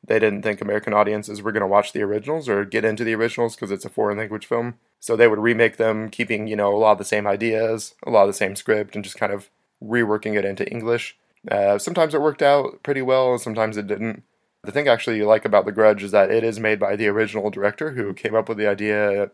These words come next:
uh, made the first movie. So the original is called Ju-on, The Grudge, you know, came out a few years prior. He, the director, you know, it became a pretty popular in that realm of people. Uh, so he got the opportunity to remake it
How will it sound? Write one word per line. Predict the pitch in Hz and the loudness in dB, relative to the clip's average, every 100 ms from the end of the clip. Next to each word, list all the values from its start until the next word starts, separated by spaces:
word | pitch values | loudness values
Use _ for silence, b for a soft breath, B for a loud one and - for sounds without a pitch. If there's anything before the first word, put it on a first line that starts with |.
| - | -4
uh, | 107 95 101 | -2 -2 -2
made | 110 113 101 | -2 -2 -2
the | |
first | - 107 101 113 | -4 -4 -4 -6
movie. | 104 98 104 101 _ _ | -8 -6 -10 -12 _ _
So | - 107 | -6 -2
the | 113 | 2
original | 117 113 104 | 0 0 -2
is | 101 | 0
called | 95 98 | 0 0
Ju-on, | 101 107 104 104 104 104 110 | -2 0 0 0 -2 -6 -8
The | 107 | -4
Grudge, | 104 98 104 101 - _ _ _ _ _ | -2 -2 -2 -4 -12 _ _ _ _ _
you | 110 | -6
know, | 101 104 | -4 0
came | 113 | 2
out | 104 101 | 4 2
a | |
few | - 107 | 0 -4
years | 101 101 | -4 -6
prior. | - - - 104 107 _ _ _ | -8 -4 -2 0 -4 _ _ _
He, | 117 123 120 117 113 | -8 -4 0 0 -2
the | - 113 | 0 2
director, | 117 120 123 113 113 - - | 4 4 4 2 2 -4 -10
you | - | -4
know, | 107 107 | 0 2
it | 123 | 0
became | 117 127 110 | -2 0 0
a | |
pretty | 107 117 104 | 0 0 4
popular | 101 104 107 107 107 - _ _ _ - | 4 4 2 2 0 -2 _ _ _ -2
in | 110 | 2
that | 104 104 101 | 8 8 8
realm | 117 110 107 | 2 0 0
of | 104 - _ _ _ - | -4 -6 _ _ _ -8
people. | 123 110 110 - _ _ _ _ | -4 0 0 -2 _ _ _ _
Uh, | - 101 95 | 0 2 2
so | - | -2
he | 113 110 | -2 4
got | 104 | 4
the | 104 | 4
opportunity | 98 - 113 104 98 | 0 0 -2 -4 -8
to | - | -8
remake | - 113 117 113 | -6 -2 0 2
it | 123 113 - | 4 2 2